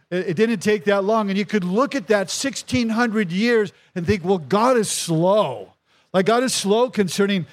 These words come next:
the things that he does. And the people were crazy. God was getting ready to judge, uh, the earth. And people are thinking, "Well, God is not judging.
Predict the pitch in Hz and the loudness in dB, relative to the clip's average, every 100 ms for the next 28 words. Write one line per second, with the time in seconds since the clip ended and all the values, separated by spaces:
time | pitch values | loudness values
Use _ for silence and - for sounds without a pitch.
0 | _ - 170 214 220 180 202 185 196 175 | _ -4 0 0 0 0 2 2 0 0
1 | 185 - 233 220 226 208 - - 202 226 | -6 -2 -4 0 0 0 -4 -6 0 2
2 | 233 214 226 226 196 _ _ _ _ 190 | 2 0 0 0 -4 _ _ _ _ 2
3 | 220 208 202 208 196 208 208 196 135 127 | 2 2 0 2 2 0 0 -2 -2 0
4 | 180 208 208 135 _ _ _ 160 135 196 | 2 2 0 -6 _ _ _ -6 0 2
5 | 208 220 220 208 - _ _ - 165 165 | 4 4 2 0 -14 _ _ -4 -2 0
6 | 220 208 208 202 185 147 202 277 269 247 | 2 2 0 0 -2 2 2 2 0 -2
7 | 226 156 226 202 254 | -2 2 0 2 -2